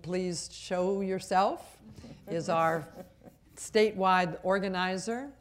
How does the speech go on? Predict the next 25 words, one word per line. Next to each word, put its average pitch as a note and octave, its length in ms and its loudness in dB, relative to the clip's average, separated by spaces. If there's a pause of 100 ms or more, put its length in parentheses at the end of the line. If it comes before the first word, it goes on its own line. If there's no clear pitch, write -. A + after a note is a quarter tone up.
(800)
We A3+ 260 2
are B3 140 6
bringing B3 580 0
projects G#3+ 920 -2
to B3+ 280 -2
Ohio G3+ 800 -2 (220)
that E3+ 100 -4
allow F3+ 400 2
you, F3+ 220 -2
whether E3+ 260 0
it's E3 180 -4
in D#3 120 -6
your D3+ 160 -2
home, A#3 520 -2
a D3+ 100 -4
Rotary A3 460 0
Club, A3 460 -2
a C#3+ 80 -4
library, G#3+ 920 -2 (380)
a D3 80 -6
city G3+ 320 -2
council, A3+ 840 -6 (420)
where F#3+ 140 0
you G3+ 200 -2
can G3+ 260 -10